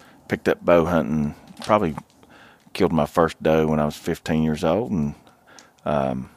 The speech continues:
I did a stint in the Marine Corps, and I kinda got out of hunting, got away from it because of the, uh, commitment there. And once I got out of the Marine Corps, man, I, uh, I got to be buddies with a guy.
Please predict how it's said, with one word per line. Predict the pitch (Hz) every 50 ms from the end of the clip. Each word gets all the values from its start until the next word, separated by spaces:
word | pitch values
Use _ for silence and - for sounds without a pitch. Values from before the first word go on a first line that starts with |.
| _ _ _ _ - _ _ _ _
I | - 76
did | 78 85 76
a |
stint | 78 - - 107 92 90 -
in | 78
the | 80
Marine | 78 85 87 92 95 90
Corps, | - 92 82 87 104 101 90 - - - - -
and | - -
I | 64
kinda | - - 98 82 76
got | 78 71 80 82 87
out | 87 85 87
of | 87
hunting, | 92 98 98 - - 107 87
got | 87 80
away | 80 78 78 87 90
from | 90 - 92 87 92 107
it | - - -
because | _ - 64 - 82 76 76
of | 85 76 69
the, | 67 76 76 73 76 76 71
uh, | 71 73 76 - _ _ _ _ _ _ _ _ _ _ _ _ _
commitment | - - 85 90 92 69 - 71 - -
there. | 85 82 90 104 113 120 - - - _ _ _ _ _ _ _ _ _ _ _ _ _ _
And | - 71 71 69 67 69 73 - - _ _ _ _ _ _ _ _ _ _ _ _
once | - 90 87 98
I | 90
got | 87 101 101
out | 101 104 117 131 135 120 - - - _ - _
of | - 95
the | 90 92
Marine | 87 90 92 98 120 139
Corps, | 120 - 104 101 104 107 107 - - - _ _ _ _ - _ _ _ _ _ _ _ _ _ _ _ _ - - - - -
man, | 95 101 107
I, | 107 101 98
uh, | - - - 87 80 76 71 - - - - - - - - -
I | - 87
got | 101 110 -
to | -
be | - 113
buddies | 101 85 107 110 113 107 101 90
with | 98 92 80
a | 87
guy. | 78 92 95 95 92 90 87 85